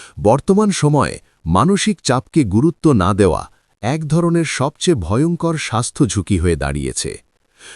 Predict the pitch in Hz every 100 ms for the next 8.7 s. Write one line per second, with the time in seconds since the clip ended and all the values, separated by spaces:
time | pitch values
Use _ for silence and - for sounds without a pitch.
0 | - 78 175 - 220 190 135 123 - -
1 | 101 95 - - 71 - _ _ 78 101
2 | 135 165 151 147 104 90 - 135 101 -
3 | - - _ _ - 80 135 170 185 170
4 | 135 160 175 - 101 65 53 _ _ _
5 | 120 151 190 180 - 113 147 143 165 160
6 | 147 139 113 135 - 95 92 92 113 95
7 | 90 117 - 107 82 90 127 - 82 -
8 | 92 80 76 - 64 50